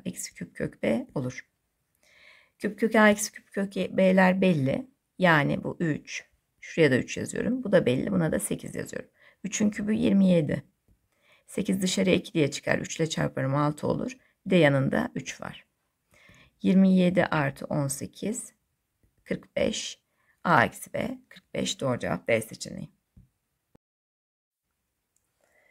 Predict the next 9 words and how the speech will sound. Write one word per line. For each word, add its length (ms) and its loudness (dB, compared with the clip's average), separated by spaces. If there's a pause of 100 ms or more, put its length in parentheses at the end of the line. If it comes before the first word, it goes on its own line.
(180)
Şu 160 -20
kısma 260 0
bir 60 -2
düzenleme 480 2
yapacağız. 540 -2
Üç 220 -6
x 380 -6
eksi 640 0 (1700)
dokuz 580 0